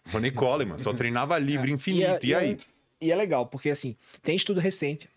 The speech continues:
Speaker 2: comparando hipertrofia de máquina versus
Speaker 1: Hum.
Speaker 2: exercícios livres, é a mesma hipertrofia. A gente tem estudos comparando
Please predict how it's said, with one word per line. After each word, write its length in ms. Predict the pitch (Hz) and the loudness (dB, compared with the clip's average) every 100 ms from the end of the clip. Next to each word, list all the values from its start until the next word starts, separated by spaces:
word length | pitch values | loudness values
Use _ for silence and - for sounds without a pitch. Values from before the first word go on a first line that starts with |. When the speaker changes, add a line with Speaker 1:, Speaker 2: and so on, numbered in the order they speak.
| _ | _
Speaker 2:
comparando 420 | - 147 143 147 | -4 0 0 0
hipertrofia 600 | 156 165 147 139 131 135 | 0 -2 0 -2 0 0
de 180 | 120 131 | -2 -4
máquina 460 | 139 135 147 151 156 - - - | 0 0 0 -2 -6 -8 -20 -4
versus 240 | 135 151 160 | -2 0 0
Speaker 1:
Hum. 40 | |
Speaker 2:
exercícios 420 | 143 135 139 143 | 0 0 -2 0
livres, 420 | 131 127 143 156 - - | 2 2 0 -2 -4 -2
é 80 | |
a 80 | 147 | 0
mesma 240 | 151 165 170 | 2 2 2
hipertrofia. 520 | 170 156 147 113 110 - - - - - | 0 0 0 -2 -6 -8 -18 -16 -14 -8
A 80 | - | -2
gente 240 | 147 190 - | 0 0 0
tem 220 | 185 160 | 0 0
estudos 300 | 143 196 185 | -2 -2 0
comparando 600 | 202 190 170 151 147 | 0 2 2 2 0